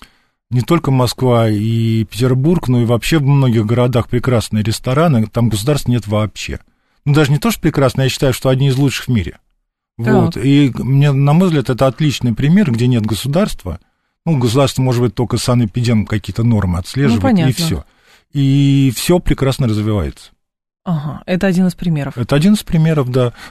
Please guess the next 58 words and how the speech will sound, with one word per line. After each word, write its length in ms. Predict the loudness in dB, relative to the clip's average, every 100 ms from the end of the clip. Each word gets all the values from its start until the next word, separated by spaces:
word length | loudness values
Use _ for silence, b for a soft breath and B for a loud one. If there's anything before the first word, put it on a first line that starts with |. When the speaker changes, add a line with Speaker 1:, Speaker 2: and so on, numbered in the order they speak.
| -2
Speaker 1:
Такой 320 | -2 2 2
же 100 | 2
может 280 | 2 0 0
быть 160 | -2 0
пример 420 | 0 2 2 0
и 240 | -2 0
с 100 | 0
другими 380 | 0 0 0 0
отраслями, 640 | 0 0 -2 0 0 2
и 240 | 2 0 0
I 220 | 0 0
T, 240 | -4 -2
я 180 | 2 2
думаю, 320 | 0 2 2
что 380 | 0 -4 -2 0
и 100 | 2
медицина, 640 | 2 0 -2 -4 0 2 2
ну 160 | 0
и 120 | 0 -4
так 280 | -4 -4 -4
далее. 180 | -8 -8 -6
Speaker 2:
Ну, 220 | 0 2
I 100 | 0
T 160 | 0 0
на 120 | 2
примере 340 | 4 2 2 2
даже 180 | 0
того 220 | -2 -2 -2
же 80 |
самого 300 | 0 0 2
Яндекса 640 | 2 2 2 0 -4 -4 -2
или 240 | -2 -4
ВКонтакта, 480 | -4 -4 -2 -2 -4
понимаете, 400 | -2 0 0 0
показывает, 420 | -6 -4 -2 -2 -4
что 160 | -6
здесь 440 | -2 -2 -2 -4 -2
не 100 | -2
все 160 | -2
так 180 | -4 -4
однозначно. 840 | 0 2 2 0 0 -6 -8 -6
Speaker 1:
Да. 40 | 0
Speaker 2:
Но 220 | 2 2
и 140 | 2
именно 380 | 0 2 2 2
с 60 | 0
точки 240 | -4 -2
зрения 240 | 0 2
государства. 500 | 2 0 0 0 -2 -4
Здесь 180 | -4
проблема 460 | -2 0 2 2 0
как 120 | 0
бы 100 | -2
восприятия 760 | 0 0 0 2 0 0 -2 0
государственного 800 | -2 -2 -2 -2 0 0 2 4
менеджер-, 540 | 4 4 2 0 -2
менеджера, 600 | 0 2 2 2 0 -2
государственного 580 | -4 -4 -4 0 -2